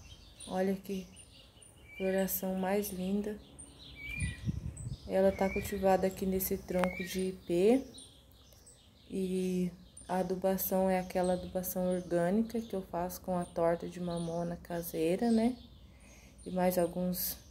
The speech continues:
ingredientes. Olha como que está esse tronco, já nem dá pra ver mais. Aqui tem mais uma haste, olha, cheia de botões pra florir também. E essa está aqui bem no topo,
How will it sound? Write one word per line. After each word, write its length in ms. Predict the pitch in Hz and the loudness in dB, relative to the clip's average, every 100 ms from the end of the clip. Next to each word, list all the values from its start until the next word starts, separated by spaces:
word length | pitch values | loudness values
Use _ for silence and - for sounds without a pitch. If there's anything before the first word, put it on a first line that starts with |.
| - | -12
ingredientes. 1160 | 185 175 175 175 175 170 165 190 226 247 - - - - - - - | -6 -2 0 -2 0 0 2 2 0 -2 -4 -6 -10 -20 -20 -20 -10
Olha 220 | - 185 196 | 0 2 2
como 260 | 202 202 | 2 0
que 140 | 202 214 | 0 0
está 400 | 208 - 190 185 | -2 0 2 2
esse 260 | 180 - - | 2 -6 -10
tronco, 420 | - 185 180 180 180 | -2 0 0 0 -4
já 180 | 175 | -2
nem 260 | 175 185 208 | 0 2 2
dá 160 | 190 190 | 2 0
pra 200 | - 208 | 0 -4
ver 300 | 190 185 196 | 0 2 2
mais. 500 | 190 160 160 160 - | 2 0 -2 -6 -8
Aqui 240 | 175 175 190 | -8 -6 -4
tem 200 | 190 185 | -2 0
mais 320 | 180 185 185 | 2 2 0
uma 480 | 190 175 170 156 165 | 0 0 0 -2 -2
haste, 320 | 226 - 202 | -4 -6 -4
olha, 300 | 165 151 165 - - - - - - - - - - | -2 -2 -6 -12 -20 -20 -18 -16 -14 -16 -16 -20 -20
cheia 280 | - 185 185 | -8 -2 0
de 140 | 185 180 | 0 -4
botões 920 | 175 175 - 165 165 196 254 - - - - - | -4 -6 -4 -2 4 6 4 2 -6 -12 -16 -10
pra 280 | - 165 170 165 - - - | -2 -2 -2 -6 -14 -20 -8
florir 320 | 175 165 170 | -4 -2 -4
também. 640 | 175 170 156 151 180 240 233 - - - - - - - | -4 -6 -4 -2 2 2 0 -10 -20 -20 -20 -20 -14 -10
E 100 | 180 | 0
essa 340 | 180 185 196 226 | 4 6 4 0
está 360 | 220 - 196 | -4 0 0
aqui 340 | 214 - 208 208 | 0 -2 -2 0
bem 240 | 190 202 | 2 6
no 140 | 247 254 | 8 6
topo, 520 | - 190 208 - | 4 2 2 0